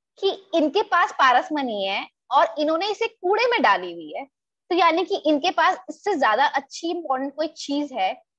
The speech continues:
जिसकी वजह से इनके लिए पारस मनी कोई important नहीं है। So फिर वो वापस जाते हैं उसके पास, तो वो बोलते हैं कि आपको मुझे बताना पड़ेगा कि आपने पारस मनी जो कि हमारे लिए बहुत important है, कि हम कितना भी सोना generate कर सकते हैं उसके अंदर,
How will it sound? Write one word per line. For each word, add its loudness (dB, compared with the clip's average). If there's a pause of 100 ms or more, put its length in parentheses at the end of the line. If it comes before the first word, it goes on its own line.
(140)
जिसकी -4
वजह 0
से -8
इनके -4
लिए -4
पारस 0
मनी -6
कोई -6
important -8
नहीं -18
है। -20 (1040)
So -4
फिर -2
वो -2
वापस 0
जाते 2
हैं 2
उसके -4
पास, -2
तो -2
वो 0
बोलते -4
हैं -8
कि -10 (160)
आपको -2
मुझे -4
बताना -2
पड़ेगा -4
कि -10 (420)
आपने 0
पारस -2
मनी -6
जो -6
कि -12 (200)
हमारे 0
लिए -2
बहुत -6
important -6
है, -10
कि -6
हम -6
कितना -4
भी -2
सोना -4
generate -6
कर 0
सकते -10
हैं -4
उसके -12
अंदर, -6